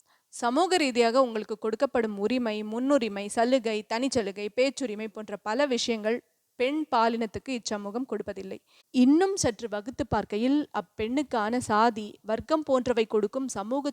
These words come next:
சூழல்களையும் உளவியல்களையும் நீங்கள் புரிந்து கொள்ளும் வாய்ப்பே இல்லை.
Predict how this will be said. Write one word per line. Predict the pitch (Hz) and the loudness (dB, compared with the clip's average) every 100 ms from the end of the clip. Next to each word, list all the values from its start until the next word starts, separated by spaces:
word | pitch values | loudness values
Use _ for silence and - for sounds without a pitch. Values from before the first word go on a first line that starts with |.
| - | -4
சூழல்களையும் | 240 254 240 202 196 233 247 - 196 | 0 2 2 -2 -4 -6 -8 -14 -10
உளவியல்களையும் | 220 254 277 226 208 196 240 240 | -6 -2 0 0 -2 -4 -4 -4
நீங்கள் | 202 196 - | -4 -6 -10
புரிந்து | 226 247 254 | -10 -8 -4
கொள்ளும் | 202 233 214 | -2 -2 -4
வாய்ப்பே | 180 190 - 226 | -4 -6 -6 -6
இல்லை. | 196 - | -6 -8